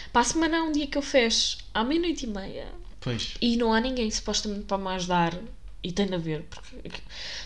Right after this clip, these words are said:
Speaker 1: nós temos de pôr um pano por cima e eu não consigo pôr sozinha. Não, ninguém consegue pôr aquilo sozinho. Então, estou para ver como é que vai ser. Esta semana saí algumas vezes às onze e tal,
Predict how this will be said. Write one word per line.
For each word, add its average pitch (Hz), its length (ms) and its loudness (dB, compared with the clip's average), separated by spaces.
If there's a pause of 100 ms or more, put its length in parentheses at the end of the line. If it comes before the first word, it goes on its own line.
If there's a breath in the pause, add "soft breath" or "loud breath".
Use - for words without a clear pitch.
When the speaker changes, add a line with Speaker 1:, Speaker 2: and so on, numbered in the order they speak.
Speaker 1:
nós 214 180 6
temos 220 180 4
de - 60 -6
pôr 233 180 6
um 220 200 4
pano 208 360 4
por - 100 -6
cima 202 540 -2
e 208 100 2
eu 208 40 4
não 208 120 2
consigo 214 320 0
pôr 185 140 -2
sozinha. 165 440 0
Não, 196 240 2 (220)
ninguém 220 340 6
consegue 185 400 0
pôr 180 160 0
aquilo 170 160 0
sozinho. 160 400 -2 (880 loud breath)
Então, 190 380 4
estou 190 160 -2
para 196 100 -4
ver 202 200 0
como 190 120 -2
é 180 60 0
que 180 60 -4
vai 180 120 4
ser. 190 220 0
Esta 233 240 4
semana 240 260 -2
saí 240 240 2
algumas 226 300 4
vezes 214 280 2
às 202 180 4
onze 196 180 -2
e 196 40 -8
tal, 196 380 -4